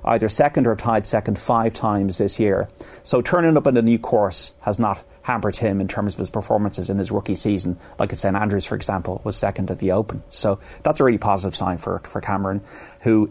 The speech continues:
bombs it off the tee, which is what I think you need this week. He's also thirteenth in strokes gained and second in strokes off the tee, and had a sixty-six in the final round last week. So Cameron Young, I think, can contend, like Zalatoris, to win that first major,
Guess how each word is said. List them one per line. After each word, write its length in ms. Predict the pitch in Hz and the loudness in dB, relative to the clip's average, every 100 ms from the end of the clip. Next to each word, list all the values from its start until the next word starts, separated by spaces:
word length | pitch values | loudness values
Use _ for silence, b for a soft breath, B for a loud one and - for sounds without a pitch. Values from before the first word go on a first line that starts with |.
| - | -4
bombs 500 | - 135 123 120 - | -2 2 4 2 0
it 140 | 90 - | -4 -2
off 220 | 98 95 | 0 0
the 80 | - | -4
tee, 240 | - 92 | -2 -2
which 140 | 92 92 | -2 -4
is 60 | |
what 160 | 98 - | -2 -2
I 40 | |
think 200 | - 104 | -2 -4
you 60 | 95 | 0
need 200 | 101 110 | 0 0
this 220 | 95 - | -2 -4
week. 240 | 101 101 - - - - _ - - - - | -6 -8 -14 -20 -20 -20 _ -20 -20 -8 -2
He's 100 | 120 | 2
also 220 | 101 98 | 2 0
thirteenth 460 | - 107 - 95 | -2 -2 0 -2
in 60 | 104 | -2
strokes 300 | - 95 98 | -2 -2 0
gained 460 | - 98 101 98 - B B | -2 0 -2 -4 -8 B B
and 120 | 98 | -2
second 380 | - 98 95 92 | -2 -2 -2 -2
in 60 | |
strokes 340 | 90 104 92 - | -2 -2 -2 -2
off 160 | 95 | -4
the 80 | - | -4
tee, 360 | 90 - 95 92 B B | -4 -2 -2 -4 B B
and 160 | - 101 | -4 -2
had 120 | 104 | -2
a 40 | 101 | -2
sixty-six 640 | 104 - 98 - - - | -2 -2 -2 -2 -2 -4
in 40 | - | -4
the 60 | |
final 300 | - 98 92 | 0 0 0
round 220 | 95 95 | 0 0
last 240 | 95 92 - | 0 -2 -4
week. 100 | - | -6
So 100 | - | -6
Cameron 320 | - 110 101 | -2 0 0
Young, 160 | 104 95 | 0 0
I 80 | |
think, 300 | 90 - 95 B B - | -4 -4 -6 B B -6
can 160 | 113 | -2
contend, 480 | 110 95 107 95 - B B | -2 0 0 -2 -4 B B
like 140 | 113 107 | -2 2
Zalatoris, 600 | 117 98 - 101 95 - | 2 0 0 0 0 -2
to 80 | 101 | -2
win 140 | 98 | 0
that 120 | 95 | -2
first 300 | - 98 - | -4 -6 -4
major, 400 | 92 92 95 92 | -4 -4 -4 -6